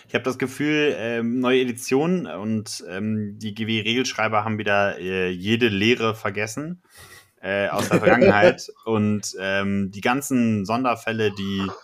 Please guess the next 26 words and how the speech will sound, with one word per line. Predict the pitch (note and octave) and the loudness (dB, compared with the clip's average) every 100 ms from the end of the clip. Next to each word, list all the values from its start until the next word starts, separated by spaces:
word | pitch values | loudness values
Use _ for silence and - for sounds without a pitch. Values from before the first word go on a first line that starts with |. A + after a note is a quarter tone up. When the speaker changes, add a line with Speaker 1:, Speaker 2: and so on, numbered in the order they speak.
| - - _ | -20 -20 _
Speaker 1:
das | A2 G#2 | -4 -4
übliche | D3+ C#3 C3 A#2 G#2+ | -4 -4 -4 -2 0
Regelsprech, | A2+ A#2 G2+ - - A2 - - - | 0 0 -2 -6 -8 -8 -10 -16 -12
äh, | F#2 | -10
von | F#2 G#2 G2+ | -8 -8 -8
G | G#2 G2+ | -10 -6
W | A2 A2+ | -6 -4
halt, | G#2+ G2 F#2+ - - - | -4 -4 -6 -10 -14 -10
äh, | F#2+ | -6
nicht | F#2+ G#2+ - - | -4 -4 -6 -14
klärt, | - B2 A2 A#2 C3+ - _ _ | -6 -2 0 -2 -8 -20 _ _
sind | - A2+ - | -2 0 2
alle | A#2+ A2+ | 0 2
wieder | A2 G#2 | 0 0
ungeklärt, | B2 A2 F#2+ - F2 E2+ - - - | 2 0 -2 -6 -6 -6 -10 -16 -12
ähm, | F2 E2+ E2 F#2 - - - _ _ _ _ | -10 -10 -12 -14 -20 -20 -20 _ _ _ _
erschienen. | - F#3 - - A2 G2 F2 E2 F2 - | -2 -2 -2 -4 0 0 0 -4 -10 -4
Äh, | F#2 F#2 F#2 F2+ G2 - | 0 4 4 4 0 -6
was | G2+ G2+ - | -2 0 4
genau | B2 A2 C3 | 4 6 4
ich | B2+ | 2
mit | G#2 | -2
diesem | G2+ F#2+ | -2 -2
Kauderwelsch | - G#2 G2 G2 - | 2 2 4 2 0
gerade | G2+ G2 | 0 2
meine, | F#2 G2+ G2+ G#2 | 2 2 2 2